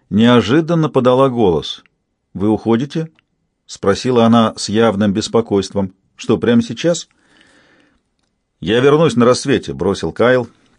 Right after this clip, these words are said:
Тон у него был такой, как если бы рядовой матрос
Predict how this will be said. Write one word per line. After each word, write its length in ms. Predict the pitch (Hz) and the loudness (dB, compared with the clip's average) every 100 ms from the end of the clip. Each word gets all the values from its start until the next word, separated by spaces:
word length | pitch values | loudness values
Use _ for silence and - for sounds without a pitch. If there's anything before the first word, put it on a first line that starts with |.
| _ _ _ _ _ _ _ - | _ _ _ _ _ _ _ 0
Тон 240 | 139 165 | 2 4
у 60 | 151 | 4
него 200 | 139 139 | 4 4
был 180 | 135 | 2
такой, 300 | 127 127 175 | 2 0 0
как 200 | 170 113 | -2 -2
если 240 | 120 117 120 | -2 -2 0
бы 240 | 117 120 | 2 2
рядовой 340 | 123 123 131 123 | 2 2 2 4
матрос 640 | 123 127 160 - - | 2 2 0 0 -6